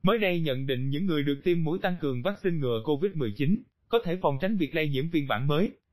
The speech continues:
của biến thể Omicron B A hai, vốn được các nhà khoa học gọi là Omicron tàng hình. Hiện biến thể Omicron,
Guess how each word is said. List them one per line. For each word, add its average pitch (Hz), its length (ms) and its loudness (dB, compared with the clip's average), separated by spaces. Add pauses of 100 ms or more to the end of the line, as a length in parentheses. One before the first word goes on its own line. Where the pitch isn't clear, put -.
của 151 140 -2
biến 190 220 -2
thể 127 200 -2
Omicron 135 580 -2
B 131 40 -4 (100)
A 123 60 -2
hai, 120 280 -2 (260)
vốn 233 220 4
được 160 180 2
các 220 120 0
nhà 143 160 -2
khoa 147 140 -2
học 123 200 -4
gọi 113 240 2
là 117 160 -2
Omicron 127 520 0
tàng 117 200 -2
hình. 107 220 -2 (580)
Hiện 160 220 2
biến 220 200 2
thể 131 260 -2
Omicron, 139 500 -2